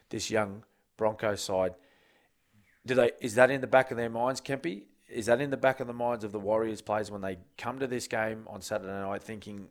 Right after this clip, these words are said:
"Oh, gee, this is gonna be hard. We couldn't beat this team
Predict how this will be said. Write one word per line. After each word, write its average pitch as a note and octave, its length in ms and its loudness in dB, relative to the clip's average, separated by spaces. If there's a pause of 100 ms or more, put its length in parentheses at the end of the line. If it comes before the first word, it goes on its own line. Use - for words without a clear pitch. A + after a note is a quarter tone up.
"Oh, G#2+ 160 -12
gee, G#2 260 -10
this B2 180 -8
is A#2 100 -10
gonna A2 180 -2
be F#2+ 120 -4
hard. F#2 280 -4 (560)
We B2 140 0
couldn't A2+ 320 -4
beat A2 200 -4
this G#2+ 200 -8
team G2 380 -10